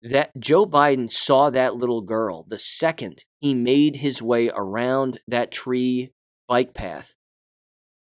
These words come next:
and started biking dead ahead. He locked in on that little girl, and he went straight ahead,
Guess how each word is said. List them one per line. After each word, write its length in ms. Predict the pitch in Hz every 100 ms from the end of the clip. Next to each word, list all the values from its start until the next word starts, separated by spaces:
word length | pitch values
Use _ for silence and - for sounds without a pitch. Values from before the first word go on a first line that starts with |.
| _ _ _
and 160 | 131 127
started 460 | - 127 127 127 -
biking 500 | 107 110 120 117 95
dead 220 | 107 113
ahead. 440 | 113 147 139 73 _ _ _
He 140 | 117 104
locked 420 | 107 131 170 -
in 140 | 170
on 140 | 165 151
that 200 | 147 123
little 260 | 135 139
girl, 460 | 120 98 95 92 - _ _ _ 120
and 100 | 113
he 60 |
went 300 | 104 98 85
straight 520 | - - - 110 123
ahead, 420 | 131 117 101 73